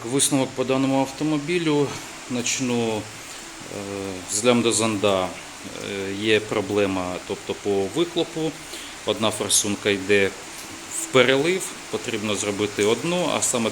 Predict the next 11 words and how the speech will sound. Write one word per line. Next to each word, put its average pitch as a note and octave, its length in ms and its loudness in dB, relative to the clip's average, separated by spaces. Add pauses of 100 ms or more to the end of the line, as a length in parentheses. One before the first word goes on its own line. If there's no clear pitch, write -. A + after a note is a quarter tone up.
краще B2 440 2
всі - 160 0
чотири A#2+ 400 2
на G2+ 140 0
стенд, F2 360 2 (1000)
щоб - 180 0 (440)
був D3 180 6 (220)
правильний C3+ 420 6
вихлоп. A2 440 4 (500)
Це - 140 4
перевірено A2+ 580 4